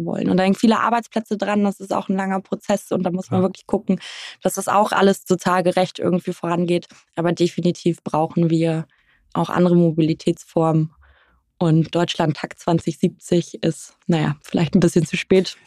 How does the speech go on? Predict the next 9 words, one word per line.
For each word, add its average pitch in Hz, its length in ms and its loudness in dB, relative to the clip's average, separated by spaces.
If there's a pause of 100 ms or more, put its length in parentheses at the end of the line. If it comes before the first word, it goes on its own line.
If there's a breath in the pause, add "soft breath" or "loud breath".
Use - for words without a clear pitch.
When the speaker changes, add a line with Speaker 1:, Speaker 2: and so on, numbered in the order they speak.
Speaker 2:
Ja, 202 580 -2
es 143 160 -2
ist - 140 -4
sehr 143 280 -2
weit 139 160 0
weg 147 120 0
vom 135 160 2
Fingerschnipp. 117 500 0
Also 123 240 2